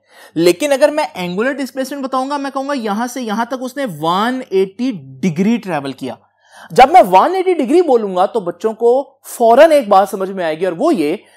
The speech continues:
कि सर ने वन एटी डिग्री बोला है और पूरे सर्कल में थ्री सिक्सटी डिग्री होते हैं। तो इसका मतलब अगर सर बोल रहे हैं बॉडी ने वन एटी डिग्री रिवॉल्व किया तो इसका मतलब सर बताना चाह रहे हैं कि बॉडी ने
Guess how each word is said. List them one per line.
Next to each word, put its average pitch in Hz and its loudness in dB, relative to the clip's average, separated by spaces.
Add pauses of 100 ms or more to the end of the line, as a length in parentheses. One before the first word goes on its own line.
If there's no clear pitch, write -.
(140)
कि 196 -2
सर 208 -2
ने 247 -4
वन 175 0
एटी 214 -8
डिग्री 196 -8
बोला 147 -2
है 294 -6 (420)
और 254 6 (160)
पूरे 320 6
सर्कल 320 6
में 349 6
थ्री 415 8
सिक्सटी 359 2
डिग्री 285 -2
होते 220 -2
हैं। 214 -16 (360)
तो 202 2
इसका 208 -2
मतलब 226 -6
अगर 202 -2
सर 233 -6
बोल 190 0
रहे 254 -2
हैं 214 -8
बॉडी 160 -2
ने 254 -2
वन 165 -2
एटी 254 -6
डिग्री 254 -2
रिवॉल्व 170 -2
किया 165 -2
तो - -6
इसका 202 0
मतलब 254 0
सर 302 -2
बताना 180 -2
चाह 185 0
रहे 147 -2
हैं 170 -4
कि 196 -4
बॉडी 156 -4
ने 208 -6